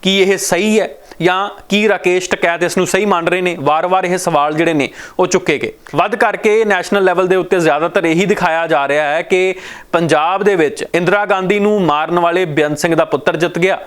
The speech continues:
ਔਰ ਐਨ ਐਸ ਏ ਲੱਗਿਆ, ਅੰਮ੍ਰਿਤਪਾਲ ਸਿੰਘ ਜਿੱਤ ਗਿਆ। ਪਰ ਕਿਸ, ਕੋਈ ਵੀ ਇਸ ਗੱਲ ਨੂੰ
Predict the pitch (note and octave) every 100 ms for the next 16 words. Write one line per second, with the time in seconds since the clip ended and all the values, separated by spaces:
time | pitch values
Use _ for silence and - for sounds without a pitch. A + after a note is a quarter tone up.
0 | - - D#3 E3+ F3+ F3 F#3+ G3+ G3 F#3+
1 | F#3+ - D3+ D3+ C#3+ D#3+ E3 D3+ D3+ -
2 | C#3+ B2+ B2 C3 A#2+ - - F#3+ A3 A3
3 | G#3 - - A3 A#3 A#3+ E3+ F#3 F#3 G3
4 | G3 G3 G3+ G#3 G#3+ G#3